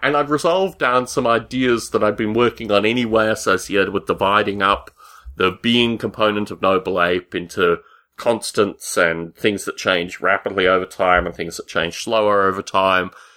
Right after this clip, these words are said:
just as a means of also, you know, getting additional analysis with the view that most of the stuff that occurs quickly over time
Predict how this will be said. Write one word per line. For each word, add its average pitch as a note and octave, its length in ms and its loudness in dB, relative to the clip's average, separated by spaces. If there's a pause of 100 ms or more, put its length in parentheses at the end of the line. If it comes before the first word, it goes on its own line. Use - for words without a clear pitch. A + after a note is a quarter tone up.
(200)
just E3 200 -2
as E3+ 100 2
a E3 40 4
means D#3 440 0
of A#2 100 -6
also, G#2+ 920 2 (300)
you A2+ 140 -2
know, E2+ 120 2
getting A#2 300 -2
additional G2 480 -4
analysis G#2 440 0
with B2 80 -6
the C#3+ 80 -6
view G3+ 220 -2
that E3 200 0
most G#3 300 -2
of D#4+ 80 -4
the C4 60 -4
stuff - 320 -2
that D3 100 -6
occurs C3+ 380 0
quickly F3 420 -2
over G#2 220 2
time F2 400 -2